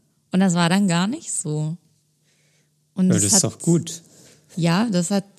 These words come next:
Speaker 1: mich dann keine Kraft gekostet. Diese Nörgelei, die zieht ja auch unheimlich viel Energie wahrscheinlich.
Speaker 2: Mm, ja, wahrscheinlich.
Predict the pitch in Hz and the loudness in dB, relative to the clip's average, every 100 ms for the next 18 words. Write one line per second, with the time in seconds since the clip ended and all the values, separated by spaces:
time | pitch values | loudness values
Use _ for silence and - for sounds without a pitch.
0 | - 208 202 202 202 - 202 190 196 190 | -4 -2 -2 0 0 2 2 4 4 4
1 | 190 - 226 - - 285 - 170 165 - | 2 0 -2 -2 -6 -6 0 2 2 0
2 | 170 185 165 175 175 175 190 180 190 190 | 0 2 4 4 4 4 4 6 6 4
3 | - - 208 - 185 180 - 202 196 185 | 2 0 0 2 2 2 -2 0 4 4
4 | 180 180 - - 175 165 160 165 196 254 | 4 2 0 -2 -2 0 2 0 0 -4
5 | 156 165 - 156 156 165 185 - - _ | -2 -4 -2 -4 -2 -6 -8 -10 -18 _
6 | _ _ _ _ _ _ _ _ _ _ | _ _ _ _ _ _ _ _ _ _
7 | - - _ _ _ - 131 117 110 107 | -20 -20 _ _ _ 0 2 4 4 4
8 | 107 107 147 165 - 156 135 101 95 - | 4 4 2 2 2 2 2 0 -2 -4
9 | - | -6